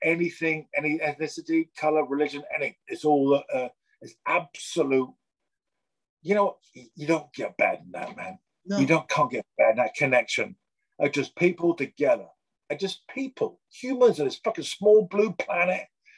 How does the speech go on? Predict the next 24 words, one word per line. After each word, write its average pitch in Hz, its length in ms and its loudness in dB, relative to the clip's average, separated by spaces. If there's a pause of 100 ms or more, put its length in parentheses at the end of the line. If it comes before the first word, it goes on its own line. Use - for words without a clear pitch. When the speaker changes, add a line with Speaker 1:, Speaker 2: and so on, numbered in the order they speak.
(300)
Speaker 1:
lifting 220 500 0
and 202 200 -6
heaving 196 680 0
and 113 280 -6 (120)
enjoying 175 360 0
the 147 80 -12 (160)
fucking 151 260 -6
world, 151 240 6
man. 120 220 -2
Just, - 260 -16
just - 140 -20
getting 190 160 -6
shit - 340 -6
done. 156 360 2 (420)
Speaker 2:
I 185 100 -2
received 202 520 0
a 175 40 2
message 160 560 -2 (300)
just 190 340 -4
today 139 520 -4 (260)
saying 156 360 -2
exactly 151 560 -4
Speaker 1:
Yeah. 135 120 -8
Speaker 2:
that. 98 180 -6